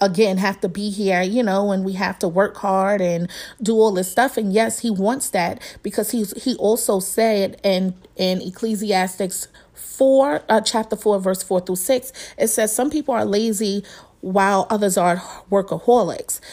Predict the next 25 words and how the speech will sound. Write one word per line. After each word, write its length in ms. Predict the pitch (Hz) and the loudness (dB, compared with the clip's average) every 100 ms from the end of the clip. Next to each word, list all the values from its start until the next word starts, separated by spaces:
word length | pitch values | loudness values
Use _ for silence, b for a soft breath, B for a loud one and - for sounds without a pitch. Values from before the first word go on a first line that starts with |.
| B - | B 0
Lazy 400 | 196 226 262 262 | 4 4 2 -2
people, 480 | - 277 254 214 196 | -2 -4 -2 -2 -2
seeing 420 | - 233 233 214 | -2 -2 0 2
the 100 | 196 | 0
futility 680 | 196 202 - 247 247 202 190 | -2 -6 -2 0 0 0 -2
of 180 | 214 185 | -2 0
dashing 640 | 196 208 233 - 180 180 180 B - | 2 2 0 -2 0 -2 -4 B -4
about 360 | 202 190 190 | 2 4 2
for, 120 | - 185 | 0 -8
for 500 | - - - 180 175 | -10 -20 -2 0 0
success, 640 | - 170 - 240 247 - - | -2 -2 2 2 2 -4 0
idle 380 | 226 269 277 - | 4 4 2 0
away 460 | 214 185 208 202 | 0 2 2 2
their 200 | 185 175 | 0 0
time 400 | 165 220 202 214 220 | 0 -2 0 0 -2
and 120 | 190 | -6
hurt 400 | 202 208 - 185 | -2 -2 -2 -2
both 220 | 196 202 | -2 -2
themselves 640 | 190 175 - 202 220 247 - B B | -4 -2 0 2 2 0 -6 B B
and 180 | - 214 | 2 4
those 420 | 202 202 202 220 | 6 6 4 0
who 160 | - 208 | -4 0
depend 400 | 180 - 208 190 | -2 0 0 0
on 160 | 160 | -2
them." 340 | 175 107 52 | -4 -8 -8